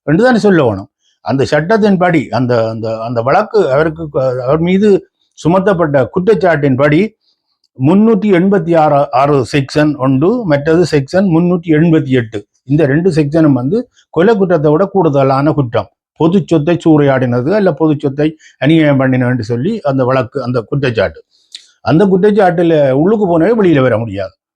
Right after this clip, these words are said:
வெளியில வர முடியாதென்றால் அவர்கள் அந்த வழக்குக்கு ஒரு தீர்ப்பு வரும் வரைக்கும், அஹ், சிறைக்கு வச்சிருப்பினும் என்றதுதான் அந்த சட்டத்தின்படி, அஹ், அந்த செக்ஷனின்படி, அந்த வழக்கின்படி சொல்லப்படுது, சொல்லுது, சொல்லுகிறார்கள். இதுல வந்து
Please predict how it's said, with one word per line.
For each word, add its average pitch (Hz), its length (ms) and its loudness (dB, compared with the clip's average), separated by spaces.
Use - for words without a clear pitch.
வெளியில 196 380 2
வர 170 220 2
முடியாதென்றால் 156 960 0
அவர்கள் 175 460 2
அந்த 147 380 0
வழக்குக்கு 185 720 -2
ஒரு 170 140 2
தீர்ப்பு 233 340 -2
வரும் 185 240 0
வரைக்கும், 170 540 0
அஹ், 147 420 -2
சிறைக்கு 185 460 0
வச்சிருப்பினும் 156 600 0
என்றதுதான் 139 460 -2
அந்த 131 320 -2
சட்டத்தின்படி, 139 640 0
அஹ், 135 240 2
அந்த 131 160 2
செக்ஷனின்படி, 156 680 2
அந்த 165 160 2
வழக்கின்படி 135 880 -2
சொல்லப்படுது, 127 520 -2
சொல்லுது, 127 380 0
சொல்லுகிறார்கள். 117 640 -2
இதுல 147 280 2
வந்து 151 300 2